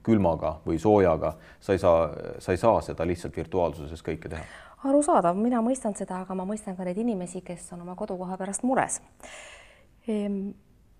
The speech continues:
Speaker 2: mulle tundub, et seesama Nursipalu teema võib olla üks olulisi,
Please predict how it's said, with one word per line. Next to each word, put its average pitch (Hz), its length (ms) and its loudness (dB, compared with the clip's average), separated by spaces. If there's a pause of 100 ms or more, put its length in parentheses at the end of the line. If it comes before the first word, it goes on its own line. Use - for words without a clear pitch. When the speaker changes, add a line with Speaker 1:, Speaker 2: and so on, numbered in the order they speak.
Speaker 2:
mulle 262 180 2
tundub, 302 380 -2
et 196 240 -6
seesama 226 320 -6
Nursipalu 208 560 -4
teema 220 380 -4
võib 180 280 -10
olla 180 380 -8
üks - 260 -14
olulisi, 175 800 -6